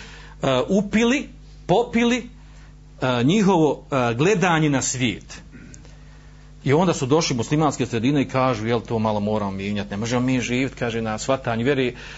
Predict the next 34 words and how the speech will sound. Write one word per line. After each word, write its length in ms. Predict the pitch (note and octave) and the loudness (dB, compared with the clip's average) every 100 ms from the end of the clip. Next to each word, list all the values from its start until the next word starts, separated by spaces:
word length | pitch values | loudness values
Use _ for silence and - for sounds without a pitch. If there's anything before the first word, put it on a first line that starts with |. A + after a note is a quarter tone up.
| - - | -18 -8
koje 120 | - | -2
je 40 | C3 | 0
bilo 180 | C3+ C#3 | 2 2
za 120 | A#2 | 2
vrijeme 260 | B2+ C#3 | 2 2
ashaba, 440 | A2 - B2+ C#3 B2+ | 0 0 2 2 0
tabina 560 | - G#2 A#2 D3 D3+ | -2 0 2 2 2
i 40 | A2 | 0
to 260 | - E3+ | 2 2
sada 240 | D#3 D3+ C3 | 2 0 -2
primjeno 340 | C#3 C#3 B2 | -2 -2 -2
savremeno 440 | - A#2+ A2 G2 F2+ | -2 -2 -2 -6 -8
doba.” 320 | F#2 D#2+ - - - - | -10 -12 -16 -18 -20 -16
Znači, 180 | - - | -16 -14
to 100 | - | -14
ne 140 | - | -14
ide 120 | - - | -14 -12
nikako, 420 | - - - - - | -12 -10 -12 -10 -4
mora 220 | G#2+ F#2+ | -4 -4
se 160 | - | -8
to 120 | - F#2 | -8 -8
malo, 200 | F#2 - - | -8 -12 -14
jel, 100 | - - - - - - - | -16 -16 -16 -16 -16 -12 -4
malo 160 | A2+ | -2
fleksibilnije. 640 | F#2+ A2 - G#2 A#2+ A2+ | -2 -4 -2 0 2 2
Mora 300 | G#2 D#3+ E3+ | 4 4 4
se, 140 | - - | 0 -2
kaže, 200 | C#3+ C3 | -2 -2
prevest 580 | - D3+ G#3+ C4 E3+ - | -2 0 2 2 0 -2
šerijatski 640 | - D3+ G3+ C4 - D#3 | 0 2 2 0 -2 -4
tekstovi 500 | D3 B3+ - - E3+ | -2 -2 -2 0 2
na 80 | C#3 | 2
savremeno 500 | B2+ C#3 C#3 A2 G2 | 2 2 2 0 -2
doba. 340 | G2 F2 E2 | -4 -8 -10